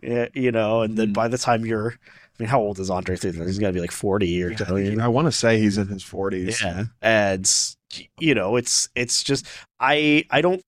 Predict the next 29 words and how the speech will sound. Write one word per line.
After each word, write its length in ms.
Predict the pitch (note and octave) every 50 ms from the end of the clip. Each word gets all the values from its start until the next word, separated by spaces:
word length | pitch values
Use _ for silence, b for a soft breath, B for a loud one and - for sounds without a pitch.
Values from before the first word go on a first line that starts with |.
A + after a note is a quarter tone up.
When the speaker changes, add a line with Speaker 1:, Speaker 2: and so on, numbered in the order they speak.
| _
Speaker 1:
I 80 | C#3 D#3+
don't 180 | D#3 G3 A3+ A3
know 140 | F#3 F#3+
why 400 | F3+ E3 C#3 C3+ C#3+ C#3+ C#3+ C#3 C3+
any 300 | - B2 B2 B2+ C3+ -
artist, 680 | - A2+ A#2+ B2+ B2+ A#2 A2 - - - - - - - _ _ _ _ _ _ -
and 100 | C3 A#2
I, 60 | A#2+ - - -
I 40 | B2+
think 340 | - - - D#3+ D#3+ D3 -
that 300 | B2+ C#3+ C#3+ C3+ C3 -
really, 440 | B2 C#3 C#3+ C#3+ C#3 C3+ C3+ - _ _ _ _ _ -
there's 240 | A3+ D3+ E3 -
the, 140 | A#2+ C#3+ - - _ _
there's 400 | - D3+ D3+ D#3 D#3+ D3+ C3 -
the 220 | - C3+ C3+ B2 A2+
harmony 440 | - D3 C3 B2+ C3 B2 G#2+ G#2+ G2+
there, 260 | G#2+ G#2 F#2+ F2+ B B B B B B B B B _
is 220 | C3+ C3 A#2+ A#2+ - - _ _ _ -
I 60 | C#3+ C#3+
don't 180 | D#3+ F3 -
know 60 | D#3
why 180 | D#3 D3 D3 C#3+ - -
any 160 | B2+ C3+ C3+
artist 320 | B2+ A#2 B2+ B2+ A#2 - - _
wanna 180 | A#2 A#2 A2+ G#2+
grow 580 | G2+ - A2+ G2 G2+ A2 A#2 A#2 B2 A#2+ A#2 - - - A#2+ - - _ _
musically 680 | - A#2 B2 A#2+ B2 B2 C#3+ D3 - - D3 D3 C#3+
or 240 | C#3 A2 G2 G#2 G2+